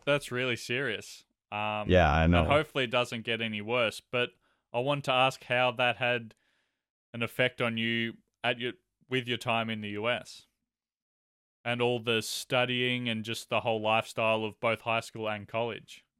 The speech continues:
Speaker 2: Yeah, so I think it's like, um, I'm, I'm feeling over, I'm feeling tired, like, all the time. Like, even though I just,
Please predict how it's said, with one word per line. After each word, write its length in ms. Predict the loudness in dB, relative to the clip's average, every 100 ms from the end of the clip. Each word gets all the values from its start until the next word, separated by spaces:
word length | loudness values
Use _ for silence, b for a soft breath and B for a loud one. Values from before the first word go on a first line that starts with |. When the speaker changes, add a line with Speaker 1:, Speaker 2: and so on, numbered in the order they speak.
| _ _ _ _ _
Speaker 2:
Yeah, 360 | 6 8 8 4
so 680 | 2 4 6 6 4 2 0
I 200 | 0 0
think 720 | 2 4 6 6 4 -2 -20 _ _ _ _ _ _ _ _ _ _ _ _ _ 2
it's 260 | 2 6
like, 520 | 8 8 8 4 -2 -12 -4
um, 680 | 2 6 6 6 6 4 0 2
I'm, 120 | 2 4
I'm 120 | 2
feeling 320 | 6 6 6
over, 340 | 6 6 6 4 4
I'm 240 | 2 2
feeling 280 | 4 6 6
tired, 540 | 4 4 6 6 4 2
like, 220 | 2 4
all 160 | 4 4
the 100 | 2
time. 380 | 2 0 0 -4 _ _ _ _ -4
Like, 200 | -4 0
even 260 | 2 6 8
though 160 | 8
I 140 | 8 6
just, 680 | 4 2 0 -4 -6 -10